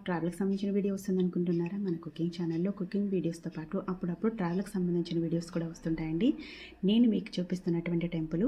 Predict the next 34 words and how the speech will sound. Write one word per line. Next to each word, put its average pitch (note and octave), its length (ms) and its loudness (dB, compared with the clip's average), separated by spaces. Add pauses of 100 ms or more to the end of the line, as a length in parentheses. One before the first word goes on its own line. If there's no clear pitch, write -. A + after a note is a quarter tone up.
(220)
పాపనాశి F3+ 500 0
టెంపుల్ E3 360 0
అండి. E3 180 2 (420)
ఇది A#3 260 6
మనకు F3+ 280 2 (400)
అలంపూర్ A3 500 2
జోగులాంబ F3+ 420 2
టెంపుల్కు F3 500 0 (120)
రెండు A3 220 4
కిలోమీటర్ల F3+ 580 2
దూరంలో F3 280 0
అయితే E3 180 -4
ఉందండి. E3+ 400 0 (160)
ఈ G#3+ 80 2 (100)
ఆలయం A#3 200 0
కొంతమందికి G#3 520 -2
తెలిసి F#3 220 0
ఉండొచ్చు, G3+ 360 0 (200)
తెలియకపోయి F3+ 480 2
ఉండొచ్చు. F3+ 320 -2 (440)
మేమైతే F3+ 400 4
ఫస్ట్ F#3 220 -4
టైమ్ F#3+ 180 2
అయితే F#3+ 200 -2
దర్శించుకుంటున్నామండి E3+ 880 0
ఈ E3+ 120 0
ఆలయాన్ని. F3 400 2 (560)
అలంపూర్ A#3 400 2
జోగులాంబ G3+ 440 0
టెంపుల్ని F#3 380 0
అయితే F3+ 200 -2
చాలాసార్లు F3+ 460 -2
దర్శించుకున్నాం, F3+ 680 0
కానీ F#3 260 0